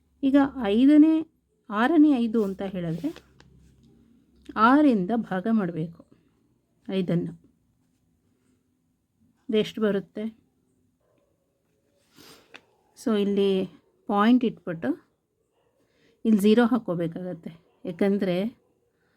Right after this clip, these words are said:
ಐದು ಅನ್ನೋದು ಚಿಕ್ಕದು ಅಲ್ವಾ? ಹಾಗಾಗಿ ಇಲ್ಲಿ,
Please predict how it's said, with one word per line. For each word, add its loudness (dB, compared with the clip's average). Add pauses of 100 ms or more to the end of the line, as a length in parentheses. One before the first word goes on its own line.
(200)
ಐದು 6
ಅನ್ನೋದು 0 (720)
ಚಿಕ್ಕದು -2 (400)
ಅಲ್ವಾ? -2
ಹಾಗಾಗಿ -2
ಇಲ್ಲಿ, 0